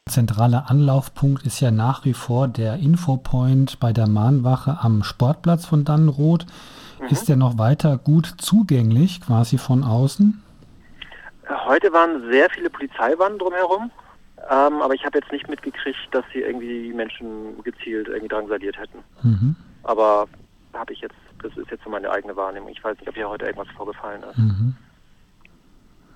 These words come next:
Speaker 1: Genau, es gibt ja immer mehr Menschen, die hier da Unterstützung leisten. Das heißt, äh, der Appell an alle, die halt Support leisten wollen, eben über diese Menschen das zu machen oder halt über den Infopoint,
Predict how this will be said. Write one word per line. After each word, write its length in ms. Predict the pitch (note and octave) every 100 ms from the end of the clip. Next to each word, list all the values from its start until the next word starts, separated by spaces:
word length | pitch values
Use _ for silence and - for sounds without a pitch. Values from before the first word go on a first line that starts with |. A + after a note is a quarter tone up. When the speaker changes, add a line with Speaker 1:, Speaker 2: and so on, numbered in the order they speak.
| - - -
Speaker 1:
Genau, 240 | D3+ B2
es 120 | A2
gibt 200 | - C3+
ja 140 | B2+ A#2
immer 400 | C3+ G3+ C#3 A#2+
mehr 220 | A#2 C#3+
Menschen, 400 | C#3+ D3 - C3+
die 120 | B2
hier 280 | A#2 C#3 C#3+
da 140 | B2+
Unterstützung 600 | C3 A#2 G#2+ - C#3 C3+
leisten. 500 | A2 G#2+ C#3+ E3+ D#3
Das 180 | B2+ -
heißt, 380 | A2+ B2 - - - - - - -
äh, 160 | B2+ A2
der 240 | B2 C#3
Appell 320 | - - D3+
an 140 | A#2 C#3+
alle, 320 | A#2+ D3+ C#3+
die 240 | B2 B2
halt 240 | A#2+ A#2 G#2
Support 560 | G#2 A#2+ - B2+ C#3
leisten 440 | A#2+ A#2+ - - A2+
wollen, 300 | B2 E3 F3
eben 220 | B2+ D#3
über 220 | A#2+ A#2
diese 260 | A#2+ A#2 A2+
Menschen 400 | A2+ D#3+ E3+ C#3
das 200 | C3 -
zu 120 | A#2
machen 340 | B2 C#3+ C#3+
oder 320 | A#2 C3 C3
halt 220 | A#2 C3+ A#2+
über 160 | B2
den 140 | A2+ C#3
Infopoint, 840 | C#3+ - B2+ - B2+ B2 B2+